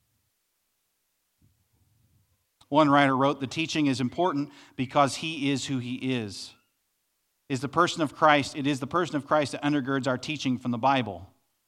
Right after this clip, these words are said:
and that's Christmas. The teaching is important because of who Jesus is,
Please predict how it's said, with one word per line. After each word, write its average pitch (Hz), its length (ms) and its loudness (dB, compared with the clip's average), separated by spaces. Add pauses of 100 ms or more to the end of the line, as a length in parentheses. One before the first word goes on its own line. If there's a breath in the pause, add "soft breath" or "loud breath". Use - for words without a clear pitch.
(140)
and 113 120 -6
that's 123 220 -2
Christmas. - 580 -10 (360)
The 120 80 -12
teaching 147 380 -4
is 113 120 -4
important 117 480 -6
because 117 320 -10
of 113 80 -12
who 143 160 -10
Jesus 123 500 -10
is, 135 540 -10